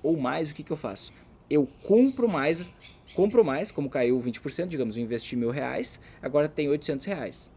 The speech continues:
investido, porque ela caiu vinte por cento, certo? Então, o que que eu faço nesse momento? Eu simplesmente vou lá e compro duzentos reais a mais pra eu voltar aos mil reais. Por quê? Porque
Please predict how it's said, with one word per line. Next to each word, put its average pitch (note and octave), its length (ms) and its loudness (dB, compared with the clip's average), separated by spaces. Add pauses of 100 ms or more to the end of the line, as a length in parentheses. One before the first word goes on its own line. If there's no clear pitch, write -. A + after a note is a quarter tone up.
(300)
investido, B2+ 480 -4
porque - 180 -8
ela A2 80 -4
caiu A2+ 200 -2
vinte B2 180 -10
por D#3+ 140 -8
cento, - 360 -6 (240)
certo? - 380 -4 (260)
Então, D3 200 2
o D3+ 40 -4
que F3 120 -10
que G3 80 -6
eu - 20 -4
faço C#3+ 320 -6
nesse C3 180 -4
momento? D#3 440 -2 (400)
Eu C3+ 100 0
simplesmente C#3+ 580 -4
vou C#3 140 -4
lá B2+ 140 0
e D3+ 40 -2
compro F#3 460 -6
duzentos C#3+ 300 -2
reais A#2+ 240 0
a B2 80 -2
mais A2 200 -4
pra - 140 -2
eu A#2+ 60 0
voltar B2 300 -4
aos A2+ 120 0
mil A#2 100 -4
reais. A2+ 300 -8
Por F#3+ 180 -2
quê? D#3+ 240 0 (240)
Porque - 300 -6